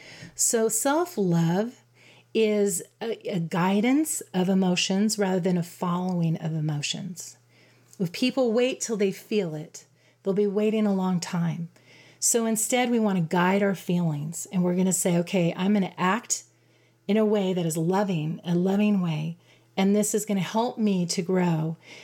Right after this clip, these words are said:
It's like when you look at classrooms with kids and teachers who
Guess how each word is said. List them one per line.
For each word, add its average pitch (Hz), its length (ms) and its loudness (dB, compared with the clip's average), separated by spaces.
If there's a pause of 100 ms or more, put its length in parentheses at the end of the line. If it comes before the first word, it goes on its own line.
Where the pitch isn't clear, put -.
It's - 100 -4
like 214 140 2
when 233 100 2
you 233 100 4
look 277 200 0
at 247 100 0
classrooms 214 640 0
with 175 80 0
kids 247 400 0
and 185 180 0
teachers 208 600 0
who 196 340 0